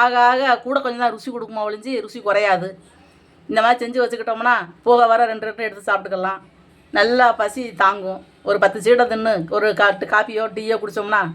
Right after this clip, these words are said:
நல்லா கம்முன்னு இருக்கும் வயிறு. இது வந்து சீடை வந்து பல இதுகளுக்கு ரொம்ப நன்மையானது தான். சேர்த்துருக்கிற பொருள்களும் நல்ல தரமான பொருள் தான் சேர்த்துருக்கோம். நெய் ஊத்தி பிணைஞ்சிருக்கோம். இந்த மாதிரி நீங்களும் செஞ்சு சாப்பிட்டு பாருங்க தீபாவளிக்கு. இந்த வீடியோ பிடிச்சிருந்துச்சுன்னா லைக் பண்ணுங்க, ஷேர் பண்ணுங்க, சப்ஸ்கிரைப் பண்ணுங்க,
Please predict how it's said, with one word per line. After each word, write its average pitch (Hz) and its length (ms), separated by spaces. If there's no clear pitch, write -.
நல்லா 196 260
கம்முன்னு 214 380
இருக்கும் 185 260
வயிறு. 180 200
இது 202 100
வந்து 220 180
சீடை 269 300
வந்து 254 140
பல 220 240
இதுகளுக்கு 247 360
ரொம்ப 240 260
நன்மையானது 214 520
தான். 208 120
சேர்த்துருக்கிற 214 500
பொருள்களும் 226 460
நல்ல 202 100
தரமான 208 440
பொருள் 202 240
தான் 190 160
சேர்த்துருக்கோம். 185 440
நெய் 233 240
ஊத்தி 214 220
பிணைஞ்சிருக்கோம். 190 520
இந்த 214 160
மாதிரி 233 220
நீங்களும் 233 320
செஞ்சு 220 200
சாப்பிட்டு 214 320
பாருங்க 190 240
தீபாவளிக்கு. 196 440
இந்த 202 160
வீடியோ 233 220
பிடிச்சிருந்துச்சுன்னா 220 580
லைக் 220 220
பண்ணுங்க, 220 240
ஷேர் 214 240
பண்ணுங்க, 220 280
சப்ஸ்கிரைப் 214 360
பண்ணுங்க, 214 240